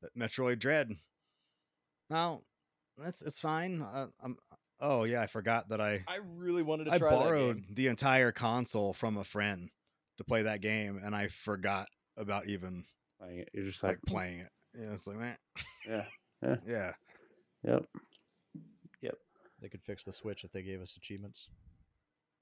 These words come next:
Speaker 3: They could.
Speaker 1: So Kyle sent us s-, oh.
Speaker 3: No, no, that's it.
Speaker 1: We, we talked about achievements.
Speaker 3: Yeah.
Speaker 2: Yeah.
Speaker 1: Beating a dead
Speaker 2: Yeah,
Speaker 1: horse.
Speaker 2: no, I,
Speaker 3: Yeah.
Speaker 2: I was just
Speaker 3: Uh,
Speaker 2: wanted to slide that back in there.
Speaker 3: <laughs>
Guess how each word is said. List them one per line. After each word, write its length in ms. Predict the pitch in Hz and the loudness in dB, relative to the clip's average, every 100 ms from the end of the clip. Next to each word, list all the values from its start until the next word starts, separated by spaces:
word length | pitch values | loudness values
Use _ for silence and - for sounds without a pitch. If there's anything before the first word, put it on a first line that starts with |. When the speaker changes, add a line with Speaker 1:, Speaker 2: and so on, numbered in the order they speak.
| _ _ _ _ _ | _ _ _ _ _
Speaker 3:
They 120 | 113 113 | -10 0
could. 280 | 147 123 - | 4 4 0
Speaker 1:
So 200 | - 156 | -6 -2
Kyle 300 | 156 170 156 | 2 4 2
sent 220 | - 131 | 0 -2
us 320 | 127 - - - - | -2 -4 -6 -12 -10
s-, 320 | - - - - | -8 -8 -8 -4
oh. 160 | 104 92 - _ _ _ - | -2 -4 -10 _ _ _ -6
Speaker 3:
No, 140 | 117 - - | -6 -6 -2
no, 320 | 104 95 92 | 2 4 2
that's 120 | - | 0
it. 80 | - - _ _ - - _ | -4 -4 _ _ -20 -20 _
Speaker 1:
We, 140 | 127 | -4
we 100 | 107 | -4
talked 280 | 120 117 - | 0 0 0
about 180 | 92 85 | -6 -8
achievements. 600 | 85 - 82 85 - - - - | -10 -12 -12 -14 -14 -14 -14 -16
Speaker 3:
Yeah. 80 | - | -6
Speaker 2:
Yeah. 120 | 135 - - _ _ _ - - | -4 -4 -10 _ _ _ -16 -8
Speaker 1:
Beating 200 | 98 92 | -6 -6
a 60 | 98 | -6
dead 160 | 95 101 | 0 0
Speaker 2:
Yeah, 120 | 104 | 0
Speaker 1:
horse. 180 | 95 92 | 0 2
Speaker 2:
no, 80 | |
I, 160 | 123 120 | 2 2
Speaker 3:
Yeah. 220 | 127 135 - | 2 0 2
Speaker 2:
I 40 | |
was 140 | 147 143 | 2 2
just 200 | 135 - | -2 -2
Speaker 3:
Uh, 220 | - - - | -4 -6 -4
Speaker 2:
wanted 120 | 151 | -4
to 60 | 113 | -2
slide 280 | - 123 113 | 2 2 2
that 160 | 113 | 0
back 220 | 113 107 117 | 0 -2 -2
in 140 | 107 | -6
there. 180 | 101 101 | -6 -8
Speaker 3:
<laughs> 80 | - | -10